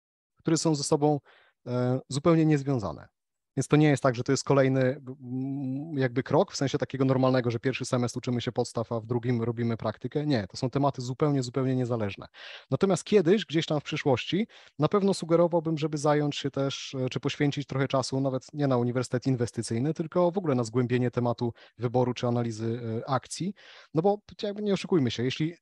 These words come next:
zastosujemy najbardziej wysublimowaną, najlepszą na świecie strategię opcyjną, ale zrobimy to na złych akcjach, spekulując na przykład pod wzrost nie tych akcji, które trzeba, no to opcje nam rzeczywiście zminimalizują te straty,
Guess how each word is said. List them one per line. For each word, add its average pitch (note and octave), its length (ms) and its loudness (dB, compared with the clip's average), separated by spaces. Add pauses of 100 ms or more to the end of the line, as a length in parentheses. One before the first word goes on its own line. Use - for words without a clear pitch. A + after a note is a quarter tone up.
zastosujemy D#3 540 0
najbardziej D3+ 460 2
wysublimowaną, C#3+ 760 -2
najlepszą C#3+ 380 0
na C#3 80 -2
świecie - 240 -6
strategię C#3+ 440 0
opcyjną, B2+ 440 -2
ale C3 120 0
zrobimy C#3 360 -2
to C#3 100 -2
na C3 100 4
złych C#3 320 2
akcjach, C#3+ 540 -4 (240)
spekulując C#3+ 640 4
na B2+ 60 -2
przykład A#2+ 280 -4
pod A#2 160 -6
wzrost A2 420 -2 (500)
nie D3 140 6
tych - 160 -6
akcji, B2+ 320 -6
które C3 200 -2
trzeba, B2 340 -2
no D#3 100 -4
to F3 160 -4 (580)
opcje D#3+ 320 0
nam D3 240 0 (280)
rzeczywiście C#3+ 500 -2 (240)
zminimalizują C3+ 760 2
te C3 100 -6
straty, C3 480 -6